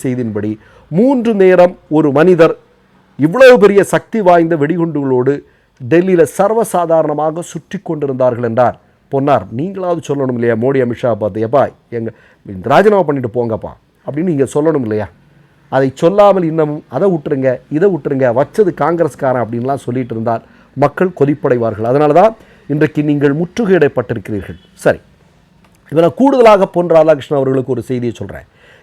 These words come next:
இந்த சம்பவம் நடந்ததற்கு பிறகு கர்நாடகத்தினுடைய முதல்வராக இருக்கக்கூடிய சித்தாராமையாவினுடைய உதவி செயலாளர் ஒரு மிக முக்கியமான தகவல் வெளியிட்டிருக்கார். அவர் என்ன சொல்லியிருக்கார் அப்படின்னா, "பாஜக ஒன்றும்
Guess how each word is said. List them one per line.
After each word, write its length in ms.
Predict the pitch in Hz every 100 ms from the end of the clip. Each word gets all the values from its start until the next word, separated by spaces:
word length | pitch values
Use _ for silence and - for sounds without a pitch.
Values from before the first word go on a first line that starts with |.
| 175
இந்த 200 | 190 208
சம்பவம் 460 | 190 226 269 247
நடந்ததற்கு 500 | 196 220 214 208 160
பிறகு 720 | 156 170 180 165 143 98 123 - _ _ _ _ _ -
கர்நாடகத்தினுடைய 800 | 180 214 247 220 208 196 180 170
முதல்வராக 520 | 151 208 214 202 165
இருக்கக்கூடிய 360 | 160 156 143 143 -
சித்தாராமையாவினுடைய 1300 | 240 233 214 165 151 147 131 127 120 127 120 98 - _ _ _ _ _ -
உதவி 340 | 175 269 233
செயலாளர் 440 | - 175 160 147 156
ஒரு 140 | 139
மிக 160 | 147 214
முக்கியமான 420 | 208 202 175 156
தகவல் 380 | 123 139 160 135
வெளியிட்டிருக்கார். 520 | 120 113 110 110 117
அவர் 140 | 123 127
என்ன 100 | 185
சொல்லியிருக்கார் 500 | - 170 147 139 120
அப்படின்னா, 300 | 110 120 117 78 - _ _ _ _ _ -
"பாஜக 600 | 117 156 190 180 165 - 160 139
ஒன்றும் 340 | 139 131 143